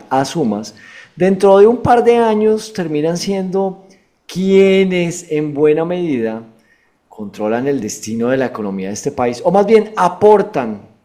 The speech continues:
de manera muy importante a la economía de la República Dominicana. Además,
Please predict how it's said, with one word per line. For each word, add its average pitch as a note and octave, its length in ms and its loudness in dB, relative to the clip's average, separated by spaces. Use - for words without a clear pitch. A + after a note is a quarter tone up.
de C3+ 100 -6
manera B2+ 340 -2
muy D#3 200 -2
importante C#3+ 840 -4
a A#2+ 160 -6
la A#2 140 -2
economía G#2+ 680 -6
de B2 180 -10
la A#2 100 -4
República G2 580 -12
Dominicana. F#2 560 -8
Además, B2+ 560 0